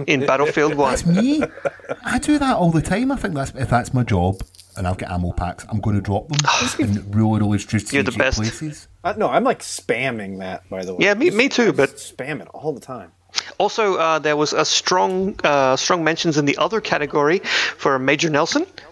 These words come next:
Speaker 1: uh, for the <laughs> Xbox support account,
Speaker 3: <laughs>
Speaker 1: uh, Phil Spencer, Diva, Cortana, and my mother. You are all horrible, <laughs> horrible people.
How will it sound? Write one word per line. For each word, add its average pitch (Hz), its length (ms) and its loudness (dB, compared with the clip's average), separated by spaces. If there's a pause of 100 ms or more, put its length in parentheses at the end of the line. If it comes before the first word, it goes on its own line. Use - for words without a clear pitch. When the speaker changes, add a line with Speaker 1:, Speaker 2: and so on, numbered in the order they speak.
(120)
Speaker 1:
uh, 120 260 4
for 143 220 0
the 131 120 2
<laughs> - 140 2
Xbox - 360 -2
support - 500 0
account, 147 440 0 (260)
Speaker 3:
<laughs> - 260 -8
Speaker 1:
uh, 123 360 2 (400)
Phil 196 260 0
Spencer, 190 520 -2 (760)
Diva, 185 540 2 (720)
Cortana, 175 680 2 (360)
and 165 480 2
my 165 160 4
mother. 165 500 0 (420)
You 165 160 2
are 165 100 2
all 170 240 2
horrible, 185 680 2
<laughs> - 180 -2
horrible 156 480 2
people. 135 600 0